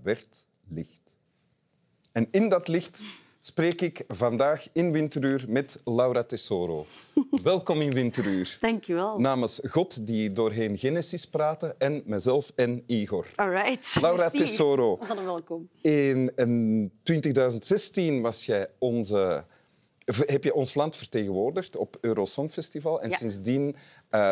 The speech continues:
Speaker 1: ben je aanwezig, hè, als zangeres en presentator.
Speaker 2: Klopt.
Speaker 1: Ehm, en ook op Instagram.
Speaker 2: Ja, dat is
Speaker 1: Voor
Speaker 2: waar.
Speaker 1: mensen die in, eh,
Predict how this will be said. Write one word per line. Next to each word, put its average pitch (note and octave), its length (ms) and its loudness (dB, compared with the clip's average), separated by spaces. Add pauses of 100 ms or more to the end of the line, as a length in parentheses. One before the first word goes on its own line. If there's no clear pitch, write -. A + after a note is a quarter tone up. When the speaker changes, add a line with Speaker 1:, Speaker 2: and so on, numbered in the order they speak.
Speaker 1:
ben A#2 140 2
je A2 100 0
aanwezig, G#2 540 -2
hè, C3 200 -4
als C#3 280 0
zangeres B2+ 600 -2
en C3 120 -4
presentator. B2+ 840 -2 (320)
Speaker 2:
Klopt. - 180 -18 (380)
Speaker 1:
Ehm, A#2+ 600 2 (220)
en D#3 280 0
ook C#3 320 2
op D3+ 120 -2
Instagram. F3+ 760 0
Speaker 2:
Ja, A3 160 2 (160)
dat C4+ 100 0
is - 80 -2
Speaker 1:
Voor - 100 2
Speaker 2:
waar. B2+ 120 0
Speaker 1:
mensen C3+ 340 0
die G#2+ 380 0
in, C3 180 -2
eh, A#2 120 2